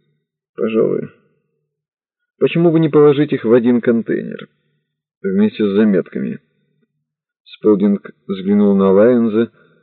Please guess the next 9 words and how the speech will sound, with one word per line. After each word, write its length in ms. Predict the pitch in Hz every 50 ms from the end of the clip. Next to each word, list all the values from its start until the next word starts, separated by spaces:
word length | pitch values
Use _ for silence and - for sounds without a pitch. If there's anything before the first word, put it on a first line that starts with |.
| _ _
неподвижно 600 | - 104 101 101 - 98 92 98 101 107 101 104 95
стоявшего 460 | - - 92 92 95 90 - - 92
у 20 |
стола. 380 | - - 85 78 76 73 - - - -
«Вы 400 | - 92 101 104 104 92 - - -
согласны, 420 | - 98 117 135 151 - 117 98
доктор?» 380 | - 80 - _ - - - _ _ _ _ _ _ _ _ _ _ _ _ _ _ _ _ _ _ _ _ _ _ _ _
Лайнс 400 | - 95 101 98 98 95 92 -
кивнул, 460 | _ - 92 90 95 98 104 117 117